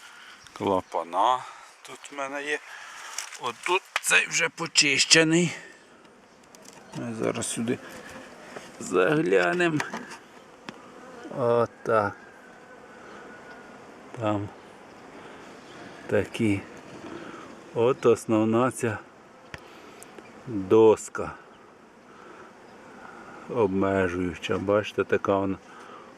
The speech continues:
фольга, а з цієї сторони пінопласт. Ну, є, що не з пінопластом. Ой, я нечаянно. Є не з пінопластом, а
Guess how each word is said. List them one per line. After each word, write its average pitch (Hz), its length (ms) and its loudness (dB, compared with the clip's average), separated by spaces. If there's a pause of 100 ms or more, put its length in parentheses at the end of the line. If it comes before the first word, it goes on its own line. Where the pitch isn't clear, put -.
(260)
фольга, 101 800 6 (1040)
а 107 140 0
з - 160 -12
цієї 123 280 4
сторони 110 560 4
пінопласт. 113 800 4 (880)
Ну, 143 220 -2 (400)
є, 131 320 6
що 123 180 2
не 123 160 6
з - 40 -6
пінопластом. 127 840 2 (200)
Ой, 98 160 -20
я - 80 -10 (200)
нечаянно. 110 440 -10 (960)
Є 113 260 -4
не 113 160 0
з - 60 -8
пінопластом, 120 960 -2
а 101 160 -2